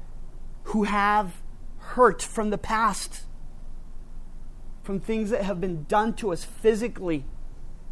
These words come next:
or things that have been said to us.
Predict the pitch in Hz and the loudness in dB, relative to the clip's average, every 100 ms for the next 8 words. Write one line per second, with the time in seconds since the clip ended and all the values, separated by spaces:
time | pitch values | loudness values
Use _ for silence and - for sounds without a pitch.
0 | - - - - - - - - - - | -6 -6 -8 -8 -8 -8 -8 -8 -8 -8
1 | - - - 180 196 180 160 156 - - | -8 -8 -2 6 10 12 10 4 -8 -10
2 | - 233 226 208 202 190 180 - - 233 | -4 0 2 2 0 0 -2 -2 4 4
3 | 240 - 220 160 - - - | 4 2 4 4 4 -6 -6